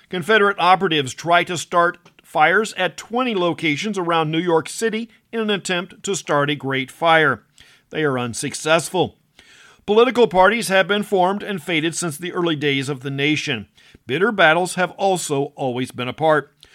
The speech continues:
The Greenback Party was established in eighteen seventy-four and lasted for fifteen years and three presidential elections before fading away. At issue here was the return of the U S to a bullion-based currency.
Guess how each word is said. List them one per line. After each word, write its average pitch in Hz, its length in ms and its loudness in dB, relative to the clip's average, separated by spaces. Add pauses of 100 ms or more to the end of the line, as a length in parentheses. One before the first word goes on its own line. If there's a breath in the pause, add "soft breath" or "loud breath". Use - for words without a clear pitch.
(220 soft breath)
The 180 100 -2
Greenback 196 600 2
Party 170 260 2
was 185 180 -2
established 180 680 -2
in 185 100 -4
eighteen 190 460 -6
seventy-four 170 800 -2
and 196 140 -10
lasted 175 440 -2
for 180 140 -4
fifteen 214 480 -6
years 185 400 -4 (300 soft breath)
and 185 160 -8
three 202 280 -4
presidential 151 680 -2
elections 139 440 -4
before 160 420 -6
fading 123 420 -6
away. 117 480 -4 (420 loud breath)
At 175 220 -2
issue 220 300 0
here 185 220 2
was 175 220 0
the 156 140 -6
return 196 480 -2
of 160 180 -6
the 180 120 -4
U 165 180 -2
S 147 180 -2
to 170 160 -6
a 170 80 0
bullion-based 139 960 -4
currency. 180 600 -2